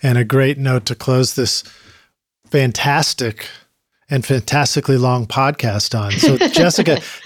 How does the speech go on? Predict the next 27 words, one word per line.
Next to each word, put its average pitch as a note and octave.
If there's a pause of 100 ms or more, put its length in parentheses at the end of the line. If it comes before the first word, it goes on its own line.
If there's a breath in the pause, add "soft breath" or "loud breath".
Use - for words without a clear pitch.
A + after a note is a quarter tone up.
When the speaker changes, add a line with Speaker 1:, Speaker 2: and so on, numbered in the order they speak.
Speaker 1:
thank F3+
you F#3
so E3+
much E3+
for D3+
taking D3
time D3
out D#3
and, C#3
and D3
hanging D3+
with C3+
us B2+
for C3+
a A#2
couple C#3
of A#2
hours C3
like A2+
this. A#2
It's, - (380 loud breath)
you're D3+
just D#3
a C#3+
fountain D#3
of D3
wisdom. C3+